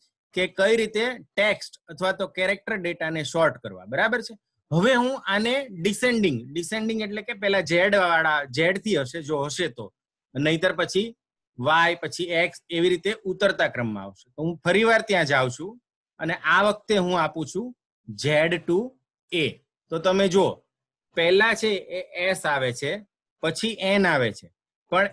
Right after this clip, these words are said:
એમાં પણ એન વાળા બે છે, તો પહેલા જે એન આઈ સુધી સરખું છે, પણ એસ મોટો છે, તો એસ વાળું પહેલા આવશે અને કે વાળું પછી આવશે. તો એ તમે અહીંયા ડેટાને જોઈ શકો છો, બરાબર છે? અહીંયા તમને સાઈઝ મોટી કરી છે એટલે ખ્યાલ આવશે.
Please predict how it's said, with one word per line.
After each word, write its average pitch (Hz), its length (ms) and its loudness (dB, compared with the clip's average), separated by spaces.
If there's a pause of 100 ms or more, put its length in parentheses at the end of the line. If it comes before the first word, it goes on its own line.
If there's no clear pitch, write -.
એમાં 196 340 2
પણ 240 200 -2
એન 208 340 -2
વાળા 233 240 2
બે 226 260 2
છે, 170 160 -4
તો 151 160 -10
પહેલા 190 360 0
જે 214 400 -2 (360)
એન 202 360 -2
આઈ 196 240 0
સુધી 190 340 -2
સરખું 208 380 -2
છે, 127 140 -6
પણ 151 240 -8 (100)
એસ 196 340 0
મોટો 208 360 2
છે, 139 160 -6
તો 151 160 -12
એસ 175 360 -2
વાળું 190 240 0
પહેલા 185 240 0
આવશે 143 340 -4
અને 151 240 -12
કે 156 240 0
વાળું 147 380 0 (320)
પછી 160 280 0
આવશે. 98 280 -4 (320)
તો 175 60 2
એ 180 80 4
તમે 180 260 2
અહીંયા 185 240 2
ડેટાને 165 680 0 (360)
જોઈ 147 300 2
શકો 110 340 -4
છો, 101 140 -18
બરાબર 180 380 0
છે? 208 100 -6
અહીંયા 170 220 -2
તમને 170 440 -4 (200)
સાઈઝ 147 400 0
મોટી 156 300 -2
કરી 165 220 -2
છે 131 100 -4
એટલે 135 160 -4
ખ્યાલ 127 320 -2
આવશે. 98 280 -10